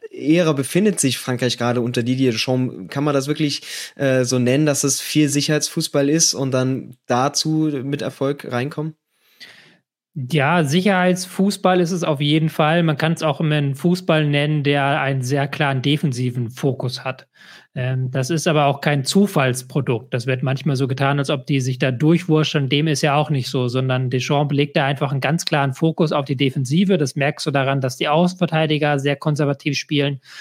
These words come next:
Speaker 2: Das merkst du daran, dass sie mit einem Drei-Mann vor der Abwehr absichern, dass sie jetzt gegen Spanien zeitweise sich ins vier fünf eins haben drängen lassen. Aber das machen sie dann ja auch auf einem sehr hohen Niveau. Wenn du natürlich eine Innenverteidigung mit Saliba und Upamecano hast,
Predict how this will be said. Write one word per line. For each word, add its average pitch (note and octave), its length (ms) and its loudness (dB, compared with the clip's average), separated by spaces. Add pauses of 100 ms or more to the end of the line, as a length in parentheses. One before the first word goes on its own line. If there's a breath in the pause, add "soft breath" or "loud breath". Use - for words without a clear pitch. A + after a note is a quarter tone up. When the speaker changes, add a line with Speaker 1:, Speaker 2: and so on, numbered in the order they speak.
(220 loud breath)
Speaker 2:
Das - 160 -6
merkst C#3 260 -2
du D#3 60 2
daran, C#3+ 240 2
dass C3+ 140 0
sie C#3+ 120 0
mit C#3 180 -2
einem C#3 120 -4
Drei-Mann C#3+ 500 2
vor D3 220 0
der D3 120 2
Abwehr D3 280 0
absichern, F3+ 800 0 (260 loud breath)
dass C#3+ 160 -4
sie - 80 -2
jetzt C#3+ 180 0
gegen C#3 160 0
Spanien D3 440 2
zeitweise C#3 480 0
sich C3+ 160 -8
ins C3 100 -4
vier D#3+ 240 0
fünf D3+ 200 -4
eins D#3+ 300 0
haben D3+ 200 2
drängen D3+ 260 2
lassen. F3+ 480 0 (320 loud breath)
Aber D3 160 2
das D3+ 180 0
machen F3 280 4
sie E3 140 2
dann D#3+ 180 4
ja D#3 160 2
auch D3 120 0
auf D#3+ 120 -2
einem D3 240 0
sehr C#3+ 200 2
hohen D3 180 2
Niveau. C3+ 440 2
Wenn B2+ 140 -4
du C3 60 -2
natürlich C3 380 -2
eine C#3+ 120 -4
Innenverteidigung D3 640 0
mit C#3 140 -2
Saliba D3 420 2
und D3 100 -2
Upamecano C#3+ 640 0
hast, D#3 340 -2